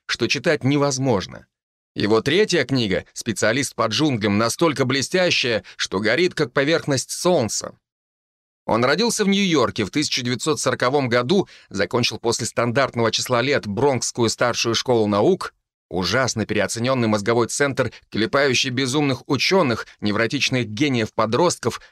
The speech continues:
бомбистов-анархистов и Стокли Кармайкла, который выпустился на год раньше меня. В тысяча девятьсот шестьдесят первом закончил колледж Нью-Йорка,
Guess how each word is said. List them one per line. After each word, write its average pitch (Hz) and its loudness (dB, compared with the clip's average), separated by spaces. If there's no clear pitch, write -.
бомбистов-анархистов 139 0
и 113 -2
Стокли 165 0
Кармайкла, 110 0
который 110 2
выпустился 131 -2
на 127 0
год 127 2
раньше 123 0
меня. 139 -2
В - -20
тысяча 175 0
девятьсот 180 0
шестьдесят 156 -2
первом 190 2
закончил 139 0
колледж 160 0
Нью-Йорка, 147 0